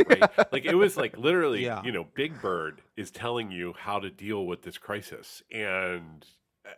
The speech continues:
Speaker 1: and, and that, that was the optimal strategy. And then people were like, "Well, they said masks, but then no masks," right? And you're just like, "What? I, I, just, just tell me. Just tell
Speaker 2: <laughs>
Speaker 1: me."
Speaker 2: Yeah, just anybody, just anybody.
Speaker 1: Give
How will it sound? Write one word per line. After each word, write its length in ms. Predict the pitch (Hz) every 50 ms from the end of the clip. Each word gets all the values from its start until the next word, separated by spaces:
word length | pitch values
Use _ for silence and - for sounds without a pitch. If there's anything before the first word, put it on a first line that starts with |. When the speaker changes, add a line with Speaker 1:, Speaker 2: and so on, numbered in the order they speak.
| _ _ -
Speaker 1:
and, 220 | 104 101 107 110 - -
and 180 | 110 120 123
that, 260 | - 127 127 131 127 -
that 200 | 135 139 139 -
was 300 | 139 139 143 139 120 -
the 100 | 120 120 87 85
optimal 420 | 104 117 - - 120 107 98 95
strategy. 560 | - - 107 110 123 117 90 80 82 76 - -
And 100 | - 110
then 140 | 131 147 143
people 260 | 123 139 131 - 113
were 60 | 113 110
like, 200 | 110 110 95 - - - - - -
"Well, 100 | - 175
they 160 | 233 254 254
said 280 | - - 143 127 123 120
masks, 400 | 135 165 208 226 240 220 - - -
but 120 | 135 -
then 200 | - 226 233 208
no 160 | 190 202 196
masks," 380 | 165 139 156 196 208 196 - -
right? 220 | 151 160 190 175
And 80 | 147 143
you're 100 | 139 143
just 240 | 131 151 139 - -
like, 160 | 120 104 -
"What? 220 | 101 120 - - -
I, 60 | -
I, 540 | - - - - - 101 160 185 190 190 - - _ -
just, 220 | - 190 214 - _ - - - - - _ _ _ _ _ _ -
just 260 | - 233 226 - -
tell 320 | - - 196 208 202 196
me. 460 | 185 170 160 160 143 - - - - _ _ _ _ _
Just 240 | - 220 220 220 - _ _ _
tell 360 | - - 262 240 233 220 202 196
Speaker 2:
<laughs> 120 | 180 -
Speaker 1:
me." 320 | - - 294 - - 220 - -
Speaker 2:
Yeah, 180 | 233 - - - 240 - 180 - - -
just 220 | - - - -
anybody, 540 | - - 208 208 190 - - 226 220 208 -
just 240 | - - 202 - -
anybody. 440 | - 185 185 180 175 156 147 160 262 269 277 -
Speaker 1:
Give 240 | 214 190 - -